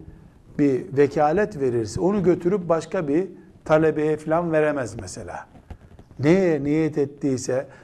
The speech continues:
zekat verecek olan ona niyet edilecek. Mesela vakıf veya dernek ya da işte hoca kim birisi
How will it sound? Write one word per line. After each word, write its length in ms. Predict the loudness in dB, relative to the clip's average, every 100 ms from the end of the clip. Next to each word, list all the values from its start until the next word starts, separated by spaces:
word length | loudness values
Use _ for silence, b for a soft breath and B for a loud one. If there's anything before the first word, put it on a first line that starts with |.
| B
zekat 440 | 0 2 2 0 0
verecek 460 | 0 0 0 -2
olan 320 | 0 0 0 -4 B B -2
ona 200 | 0 0
niyet 320 | -2 -4 -6
edilecek. 400 | -10 -10 -12 -16 -18 B B B B
Mesela 480 | -2 2 6 6 6
vakıf 360 | 2 4 0 0 -16 -20 -20 -20 -20 _ _ _ _ -20 -20 -20 -20 -20 -20 _ 6
veya 560 | 10 10 8 4 0 0
dernek 500 | 2 2 -2 -2 2
ya 160 | 4
da 120 | 4 2
işte 440 | 0 -2 0 -2 -8 B B B 0
hoca 480 | 2 4 4 2 0
kim 280 | -2 0 0
birisi 500 | 0 0 -2 -2